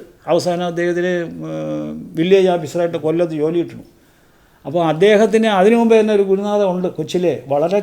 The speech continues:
ചെറുപ്പത്തിലൊരു ഗുരുനാഥനുണ്ട്. പക്ഷേ നമുക്കത്, ഏഹ്, ഞാനിതൊരു എക്സാമ്പിളായിട്ട് പറഞ്ഞാണെങ്കിലും, ഏഹ്, ഭഗവാനെ പറ്റി പറയുമ്പോൾ അദ്ദേഹത്തിൻ്റെ ഗുരുനാഥനായ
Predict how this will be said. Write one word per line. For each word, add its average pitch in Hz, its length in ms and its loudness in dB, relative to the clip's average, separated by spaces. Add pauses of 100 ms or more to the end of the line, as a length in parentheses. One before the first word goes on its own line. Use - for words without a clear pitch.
ചെറുപ്പത്തിലൊരു 180 600 -2
ഗുരുനാഥനുണ്ട്. 160 560 -4 (500)
പക്ഷേ 170 260 0 (400)
നമുക്കത്, 185 440 2 (480)
ഏഹ്, 165 400 -4 (160)
ഞാനിതൊരു 180 440 0 (220)
എക്സാമ്പിളായിട്ട് 190 720 -2
പറഞ്ഞാണെങ്കിലും, 147 640 -4 (720)
ഏഹ്, 139 260 -16 (540)
ഭഗവാനെ 165 680 4
പറ്റി 208 280 2
പറയുമ്പോൾ 180 360 2 (1080)
അദ്ദേഹത്തിൻ്റെ 185 760 4
ഗുരുനാഥനായ 156 720 2